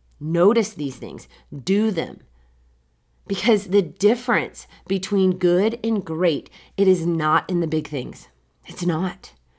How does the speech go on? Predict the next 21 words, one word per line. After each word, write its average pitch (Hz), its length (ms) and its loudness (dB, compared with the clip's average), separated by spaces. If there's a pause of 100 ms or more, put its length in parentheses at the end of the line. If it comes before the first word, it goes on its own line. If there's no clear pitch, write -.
(320)
It's 220 200 0
in 214 240 2
these 208 220 -2
small 196 840 2 (240)
little 175 680 2 (180)
nuances 185 720 4
of 156 160 -2
your 175 120 -2
day. 196 360 -4 (2250)
Right? 202 220 -8
That's 196 300 -8
where 196 380 -2
the 196 120 -2
difference 170 640 -6
is. - 500 -2 (1200)
You've 185 260 -4
gotta 208 280 2
make 190 260 2
a 185 80 2
commitment 175 480 -2
to 165 140 -6